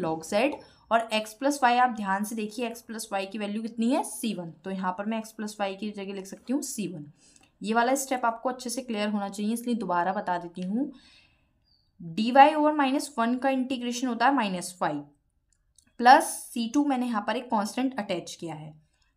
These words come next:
ठीक है, फिर यहाँ पर इस वाले टर्म का इंटीग्रेशन करने के लिए Z ओवर X प्लस Y लिखा है डिनोमिनेटर में, X प्लस Y ऊपर जाएगा तो X प्लस Y एक कांस्टेंट है and X प्लस Y की वैल्यू कितनी है? सी वन। तो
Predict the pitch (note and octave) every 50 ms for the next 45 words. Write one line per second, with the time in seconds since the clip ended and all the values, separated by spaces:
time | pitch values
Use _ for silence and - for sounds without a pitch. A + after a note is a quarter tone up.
0 | _ - C4+ C#4 C#4+ D#4+ C#4 - - - - - - C4+ C4+ A#3+ A3 G3 F#3 F#3
1 | G3 G3 G3+ - - B3 C4+ C#4+ - - B3+ B3+ - - B3+ A#3+ A#3+ B3 B3 B3
2 | A#3 A3+ A3+ A#3 A#3+ A#3 A#3 A3+ A3+ A3+ A3 - - A#3+ A#3 A#3 A3 G#3 G#3 G#3
3 | A3+ A#3+ B3+ A#3+ F#3+ G3 G3+ G#3 A#3 A#3 - G#3 G#3 G3 A3 A#3+ A#3+ A#3 A#3 -
4 | - - A#3+ A#3+ - - G#3 G3+ G#3+ A3 G#3 G#3 - G3+ F#3+ F#3 G3 A3+ C#4 D#4+
5 | - - _ _ _ _ _ _ _ _ _ _ _ _ _ _ _ - F#3 G3
6 | G3 F#3+ F3 E3+ E3+ E3 E3 D#3+ D#3+ E3+ D#3+ E3 E3 E3 - _ - - G3+ G#3
7 | - - - C4 B3+ C4 B3+ - B3+ B3 C4+ D4 C#4+ - G#3 - - G3+ F#3 F3
8 | F3+ E3 E3 D#3+ E3 E3 - F3+ - - G#3 G3+ - - - A#3 A#3 A#3+ A#3+ A#3+
9 | A3+ A3+ B3 - B3 A#3+ A#3+ - G#3+ F#3 F3+ F#3 F#3 - A3 A3+ A#3 A3+ A#3+ B3
10 | B3 A#3 A3 A3 - - - A3+ G#3+ - - G#3 G3+ G3+ A#3 A3 G#3 G#3 G#3+ G#3+
11 | A#3 A#3 A#3+ A#3 A#3+ C#4 D#4 G#4 - - - _ _ _ _ - - - C4+ A#3
12 | F3+ E3+ E3+ D#3+ - - _ _ _ - - -